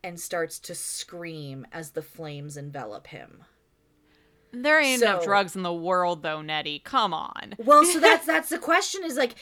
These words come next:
Speaker 1: is that what it is? Or is it that it's a lie?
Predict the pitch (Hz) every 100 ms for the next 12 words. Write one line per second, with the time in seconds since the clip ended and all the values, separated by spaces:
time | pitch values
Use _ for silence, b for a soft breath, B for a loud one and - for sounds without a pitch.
0 | B - 247 180 247 240 254 240 254 233
1 | 214 208 240 349 403 - b b b -
2 | 294 330 311 277 240 226 220 b b 269
3 | 254 233 247 240 226 208 196 190 - _
4 | _ _ _ - 233 226 226 185 175 175
5 | 202 196 151 - -